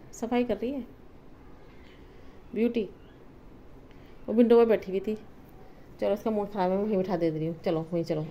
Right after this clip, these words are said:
आगे बैठने के लिए। जाओ, अपने friends के, के पास जाओ।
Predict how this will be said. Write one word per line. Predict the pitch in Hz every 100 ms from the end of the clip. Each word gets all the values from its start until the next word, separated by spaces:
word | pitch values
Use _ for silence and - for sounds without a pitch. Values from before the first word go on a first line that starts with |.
| 156
आगे | 156 147
बैठने | 151 -
के | 139
लिए। | 110 151 - - - - - - - - - - - - -
जाओ, | 185 - - -
अपने | 170 190
friends | 202 175 -
के, | - 147
के | - 170 170 165 - - - -
पास | 180 165
जाओ। | 151